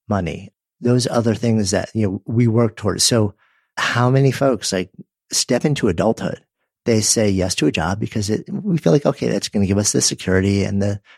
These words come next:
the status and, and the money. And, and maybe they're in an early relationship, then maybe they're not, maybe they're recently partnered. I'm thinking about myself, you know, like,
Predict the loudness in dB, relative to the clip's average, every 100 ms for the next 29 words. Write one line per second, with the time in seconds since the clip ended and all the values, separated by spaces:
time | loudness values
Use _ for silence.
0 | -6 -2 0 2 2 0 0 0 0 0
1 | 2 2 2 0 0 2 0 0 0 0
2 | -4 -18 -20 -20 -20 _ _ 0 2 2
3 | 2 -2 -4 0 2 2 2 2 2 2
4 | 0 -2 -2 -2 0 -2 -2 -4 -6 -4
5 | -4 -6 -16 -12 -4 0 0 0 0 -2
6 | 0 -2 -2 -2 -4 -4 -4 -2 -2 0
7 | 0 0 0 2 2 2 2 0 0 -2
8 | -2 -4 -4 -2 -2 -4 -8 -8 -12 _
9 | _ _ _ _ -6 -2 0 0 2 2
10 | 2 0 0 0 -2 -2 -2 -4